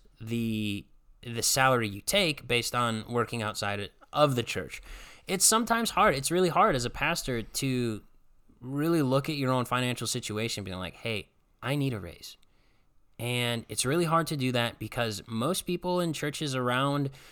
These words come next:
the country are, are giving what they can and, and really trying to do so with a generous heart and really trying to do so because they believe in a ministry.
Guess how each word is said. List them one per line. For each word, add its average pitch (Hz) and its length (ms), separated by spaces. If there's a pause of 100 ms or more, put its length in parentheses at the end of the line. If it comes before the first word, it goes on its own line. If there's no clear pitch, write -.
(280)
the - 80
country 151 460
are, 143 220 (100)
are 147 100
giving 202 280
what 202 100
they 170 80
can 131 500 (120)
and, 139 260 (160)
and 139 280
really 175 260
trying 170 400
to 135 100
do 139 180
so 151 240
with 127 240
a 156 60
generous 117 380
heart 180 340 (220)
and 117 100
really 143 180
trying 127 200
to 104 60
do 139 260
so 131 400 (280)
because 117 280
they 110 60
believe 113 280
in 110 60
a 110 60
ministry. 165 600